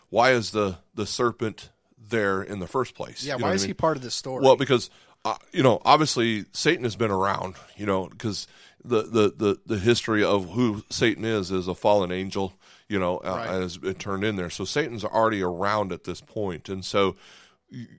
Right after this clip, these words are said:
Speaker 1: he doesn't want, he's already going against who God is anyways. And so as God's building this world a-, and creating, you know, the, the, the, this world and, and the people and animals and all this stuff, he doesn't want to see that. And so here comes Satan.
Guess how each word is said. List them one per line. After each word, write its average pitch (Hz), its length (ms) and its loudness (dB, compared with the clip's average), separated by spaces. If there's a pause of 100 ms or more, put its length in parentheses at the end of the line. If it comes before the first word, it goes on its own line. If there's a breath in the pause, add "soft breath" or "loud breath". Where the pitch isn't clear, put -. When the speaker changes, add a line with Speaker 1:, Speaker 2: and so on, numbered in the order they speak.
(160)
Speaker 1:
he 165 240 -4
doesn't 110 340 2
want, 110 280 2
he's 104 140 -6
already 117 240 2
going 104 260 2
against 90 380 -4
who 107 120 -8
God 95 380 -2
is 90 240 -6
anyways. 90 540 -8
And 101 160 -8
so 107 220 2
as 92 120 -2
God's 113 380 -2
building 98 580 0 (320 loud breath)
this 95 240 -4
world 90 560 -2 (380 soft breath)
a-, 98 200 -8 (120)
and 95 180 -8
creating, 101 800 -4 (120)
you 92 120 -10
know, 85 280 -8
the, 87 220 -8
the, 87 180 -8 (120)
the, - 260 -14
this 90 180 -12
world 98 440 0
and, 85 340 -12
and 85 160 -12
the 80 60 -16
people 98 500 -6
and 82 140 -10
animals 92 340 -4
and 85 60 -6
all 90 100 -2
this 73 120 -8
stuff, 107 280 -4 (340 loud breath)
he 127 140 -6
doesn't 107 220 0
want 90 200 -4
to - 80 -10
see 127 160 -6
that. - 200 -8
And 95 100 -14
so 98 180 -6
here 110 200 -6
comes 95 240 -8
Satan. - 340 -6